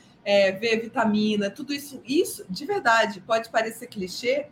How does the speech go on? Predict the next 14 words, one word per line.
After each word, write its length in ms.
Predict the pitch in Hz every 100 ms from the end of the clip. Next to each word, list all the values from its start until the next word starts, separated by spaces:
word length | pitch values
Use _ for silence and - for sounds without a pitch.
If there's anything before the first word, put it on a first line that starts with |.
| _ _ - -
mas 200 | 214 -
faz 200 | 233 226
muito 260 | 254 415
sentido 440 | - 453 370 285 269
pra 140 | 220
saúde 360 | - 208 208 208
mental, 380 | 202 220 175
porque 140 | - 214
às 120 | 208
vezes 260 | 214 247 240
a 80 |
gente 200 | 220 226
tem 140 | 220 220
problemas 760 | 214 208 226 254 220 196 -